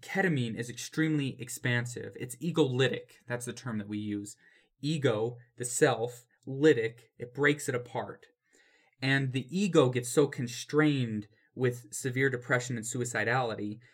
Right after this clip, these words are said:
that, like I said, it's this narrowing. It just got smaller and smaller and smaller, so that all that exists is this very small, stubborn view on suicide and death and no hope.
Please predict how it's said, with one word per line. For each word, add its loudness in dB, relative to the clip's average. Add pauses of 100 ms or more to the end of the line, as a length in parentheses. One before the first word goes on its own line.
(200)
that, 0
like 0
I 4
said, 2
it's -10
this -6
narrowing. 2 (260)
It -10
just -6
got -8
smaller 0
and 0
smaller 0
and -8
smaller, -4
so -4
that -8
all 4
that 4
exists 0 (240)
is -2
this -2 (240)
very 4 (160)
small, -2 (120)
stubborn 2
view -2 (240)
on -2
suicide -2
and -8
death 4
and -4
no 4
hope. 0